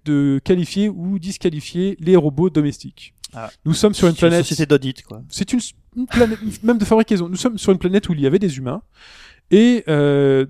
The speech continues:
Speaker 1: dans ce Domesticon qui est totalement désaffecté, qui est à l'abandon, qui est crasse, qui est, enfin, plein de crasse, enfin, il n'y a plus personne. Euh, il doit donc trouver, euh, son chemin vers le, la, l'infirmerie.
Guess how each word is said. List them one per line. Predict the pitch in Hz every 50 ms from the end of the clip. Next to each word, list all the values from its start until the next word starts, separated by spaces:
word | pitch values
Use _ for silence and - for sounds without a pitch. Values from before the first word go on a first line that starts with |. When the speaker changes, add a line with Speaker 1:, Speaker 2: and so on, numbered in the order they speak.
| 143
Speaker 1:
dans | 151 170
ce | 156 - - - 180 175 170
Domesticon | 156 147 175 185 185 - - - - 202 190
qui | - - 143
est | 127
totalement | - 127 - 127 135 139 139
désaffecté, | 135 127 135 - - 139 - _ 131 139 156 - - _ _ _ _ _ _ _ _ _ _
qui | - 143
est | 147 -
à | - 170
l'abandon, | 165 175 180 165 170 175 165 143 156 160 190 208 202
qui | - - - 143
est | 131 - _
crasse, | - - - 160 160 175 - - - - -
qui | - - 147 135 127
est, |
enfin, | 123 - - 127
plein | - 160 170
de | 170 147 147
crasse, | - - - 151 156 - - -
enfin, | - 151 143 131 127 123 120 - _ _ _ _ _
il | 175 160
n'y | 170
a | 170
plus | - - 233 233
personne. | - 208 170 - - 180 180 190 202 - _ _ - - - - - _ _ _ -
Euh, | 139 135 135 131 131 -
il | 196 165 165 147
doit | 156 160 175 185
donc | 170 160 143 -
trouver, | - - - 175 165 151 175 190 196 180
euh, | 151 139
son | - - - 190
chemin | - - - 160 156 160 170 170
vers | 143 147 151 156 147 135 - -
le, | 135 131 127 131 135 127 123 123 123 120 - - 67 - 131 127
la, | 131 151 - -
l'infirmerie. | 170 170 156 - - 156 143 139 135 135 156 202